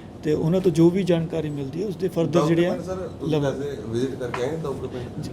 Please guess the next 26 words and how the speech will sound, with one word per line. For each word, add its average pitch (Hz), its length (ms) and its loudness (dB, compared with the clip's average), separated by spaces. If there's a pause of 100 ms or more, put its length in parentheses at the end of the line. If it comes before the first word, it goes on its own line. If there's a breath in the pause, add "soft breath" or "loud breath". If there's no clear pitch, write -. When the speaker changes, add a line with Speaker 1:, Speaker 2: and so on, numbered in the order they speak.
(140)
Speaker 1:
ਮੈਂ 185 280 6
ਵਿਜ਼ਿਟ 170 260 2
ਕੀਤਾ 165 300 -2
ਹੋਇਆ, 170 140 4
Speaker 2:
ਦਾਊਦ 202 100 4
Speaker 1:
ਬਿਲਕੁਲ 190 180 4
Speaker 2:
ਪਿੰਡ 208 120 2
Speaker 1:
ਬਾਰਡਰ 185 180 8
Speaker 2:
chicken 180 220 6
Speaker 1:
ਤੇ। 170 60 -2
Speaker 2:
neck 165 100 -8
ਪਿੰਡ 151 140 -2
Speaker 1:
ਹਾਂਜੀ, 202 260 4
Speaker 2:
ਹੈ, 190 60 0
Speaker 1:
ਬਿਲਕੁਲ 180 340 4
ਜੀ। 170 60 0
Speaker 2:
ਉੱਥੇ 170 160 -6 (160)
ਉਹਨਾਂ - 160 -6
Speaker 1:
ਬਿਲਕੁਲ 226 300 4
Speaker 2:
ਦੇ 180 60 2
Speaker 1:
ਬਾਰਡਰ 160 400 4
ਤੇ 196 140 6
ਇਹ 190 60 6
ਪਿੰਡ 160 320 0
ਹੈ 202 80 2
ਤੇ 214 240 2